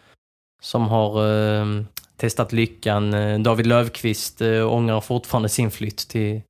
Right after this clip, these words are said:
Parma för åtta år sedan eller vad det var. Linus Alenius hamnade i just Genoas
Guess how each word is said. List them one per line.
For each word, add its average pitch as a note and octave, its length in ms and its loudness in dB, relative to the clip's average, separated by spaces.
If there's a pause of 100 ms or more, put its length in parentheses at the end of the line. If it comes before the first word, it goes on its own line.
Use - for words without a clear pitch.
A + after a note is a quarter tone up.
Parma G#2 340 2
för G2+ 320 -4 (100)
åtta - 300 -2
år G#2+ 120 2
sedan G2+ 200 -4
eller G2+ 140 0
vad G2+ 120 2
det G2+ 40 2
var. G2+ 300 0 (320)
Linus A#2 360 2
Alenius A2 460 2
hamnade A2 300 2
i A2 100 2
just A2 320 -2
Genoas G#2+ 580 0